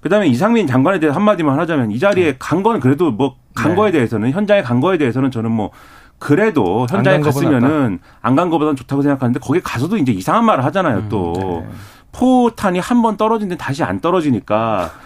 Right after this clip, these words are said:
Speaker 1: 여기엔 괜찮을 것이고 다른 데를 좀 점검을 하자라고 얘기를 했는데, 저는 뭐 취지는 알겠습니다. 취지는 알겠어요.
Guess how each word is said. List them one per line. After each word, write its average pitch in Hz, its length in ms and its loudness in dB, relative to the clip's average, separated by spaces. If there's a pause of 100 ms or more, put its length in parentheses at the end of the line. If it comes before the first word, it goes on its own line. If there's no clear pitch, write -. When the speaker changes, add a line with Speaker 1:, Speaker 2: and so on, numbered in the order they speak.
(180)
Speaker 1:
여기엔 143 260 2
괜찮을 151 400 0
것이고 117 300 -2
다른 151 300 -2
데를 170 260 2
좀 120 180 0
점검을 123 380 0
하자라고 113 320 0
얘기를 95 240 -2
했는데, 90 480 -4 (360)
저는 185 200 0
뭐 113 120 2 (140)
취지는 269 400 2
알겠습니다. 113 600 0
취지는 233 300 0
알겠어요. 101 420 -4